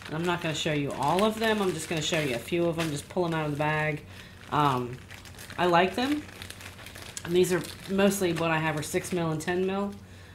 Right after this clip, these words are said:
in this size. They're very cool.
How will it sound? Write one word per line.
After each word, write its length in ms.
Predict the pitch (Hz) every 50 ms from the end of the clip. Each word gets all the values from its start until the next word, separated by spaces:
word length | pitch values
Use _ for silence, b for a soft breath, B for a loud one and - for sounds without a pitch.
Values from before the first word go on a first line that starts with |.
| B B B -
in 140 | 175 180 190
this 140 | 196 196 202
size. 680 | - 208 202 202 208 208 208 214 214 208 - - - B B B B B B B B B B -
They're 300 | 151 160 180 208 220 214
very 340 | 190 214 214 208 202 202 196
cool. 420 | 202 - 202 180 160 135 120